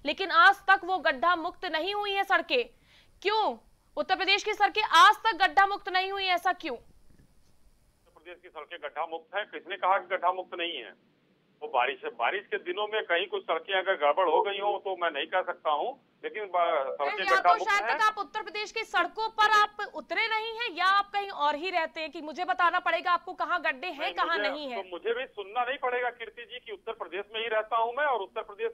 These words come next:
Speaker 2: में मैं, अ, रोज चलता भी हूँ।
Speaker 1: तो आपने
Speaker 2: और रोज
Speaker 1: लखनऊ की
Speaker 2: कम से
Speaker 1: सड़कें
Speaker 2: कम,
Speaker 1: देखी
Speaker 2: कम से
Speaker 1: होंगी।
Speaker 2: कम सौ डेढ़ सौ किलोमीटर चलने का हम लोगों का एक, अ, normal तरीके से हम लोग चलते भी हैं। मैंने कहा कि कुछ सड़कें वो एक, अ, routine होता है, सड़कों में साल भर बाद repairing होती है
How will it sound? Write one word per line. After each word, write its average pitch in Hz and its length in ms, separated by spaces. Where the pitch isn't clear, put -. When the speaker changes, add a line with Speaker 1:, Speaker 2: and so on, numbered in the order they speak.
Speaker 2:
में 226 140
मैं, 240 100
अ, - 360
रोज 208 180
चलता 202 400
भी 202 180
हूँ। 135 180
Speaker 1:
तो 294 60
आपने 294 160
Speaker 2:
और 349 40
रोज 370 100
Speaker 1:
लखनऊ 381 160
की 453 60
Speaker 2:
कम 427 60
से 403 80
Speaker 1:
सड़कें 370 200
Speaker 2:
कम, 339 60
Speaker 1:
देखी 370 200
Speaker 2:
कम 427 60
से 381 60
Speaker 1:
होंगी। 320 120
Speaker 2:
कम 233 140
सौ 226 240
डेढ़ 220 220
सौ 220 160
किलोमीटर 220 380
चलने 208 340
का 220 100
हम 208 200
लोगों 220 200
का 240 180
एक, 202 200
अ, 196 440
normal 214 400
तरीके 220 220
से 220 100
हम 220 100
लोग 233 140
चलते 196 300
भी 156 140
हैं। 113 140
मैंने 190 240
कहा 226 280
कि 247 140
कुछ 196 160
सड़कें 208 560
वो 190 280
एक, 202 260
अ, 170 440
routine 208 420
होता 160 400
है, 208 80
सड़कों 185 380
में 202 240
साल 165 280
भर 156 160
बाद 160 240
repairing 160 440
होती 143 300
है 156 160